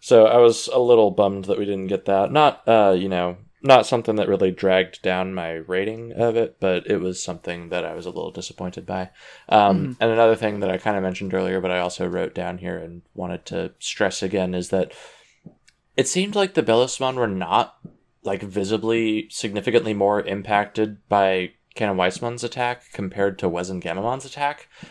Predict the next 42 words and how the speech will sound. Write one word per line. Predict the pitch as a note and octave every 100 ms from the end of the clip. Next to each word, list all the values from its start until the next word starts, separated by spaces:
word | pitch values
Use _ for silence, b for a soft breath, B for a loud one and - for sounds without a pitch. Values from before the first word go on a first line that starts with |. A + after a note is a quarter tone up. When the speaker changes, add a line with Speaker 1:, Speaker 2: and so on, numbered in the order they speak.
| B _
Speaker 1:
But | B2 A2+ D#3+
Speaker 2:
Yeah. | E3+ F3+
Speaker 1:
the | A#2+
second | E3 D#3+ C#3+ -
time, | B2+ A#2+ A#2+ A#2 b b b -
it | - - B2
just | - B2 A2+ - - _ - -
kinda | C#3+ C3 B2+ B2+ B2 G#2+
worked | G#2+ A#2+ B2 F2 - - - -
because | A2 G#2+ A2 G#2 G2+
Speaker 2:
It |
won | E3+ F3
the | E3
fight. | F3+ D3 - G#2+ _ -
Speaker 1:
the | C3+
Speaker 2:
Because | B2 A#2
Speaker 1:
writers | A#2 A#2 A2+ A2
didn't | B2 A2+
have | G#2+ -
time | A2 G#2+
to | G#2
squeeze | - A2+ A2 G#2+
in | G#2+
a |
better | G2 G#2+ F2
resolution. | - - F2+ - - - - _ -
Speaker 2:
Yep. | D3+ D3+ - -
Speaker 1:
And | A#2 A2+
both | C3+ B2+
Speaker 2:
Pretty | C3+
Speaker 1:
times | B2 G#2+
they | A2
Speaker 2:
much. |
Speaker 1:
just | A2+ -
kinda | A#2+ A2+ G2+
stood | - - G2+ G#2
there | G#2 G2+
and | F2+ F2 -
got | D2+ F#2
attacked | F#2 - A2 G2 F#2+ - - -
because | F2 - F2+ F2+ B2
Speaker 2:
Yep. | B2+ B2 A#2+ A2 G#2+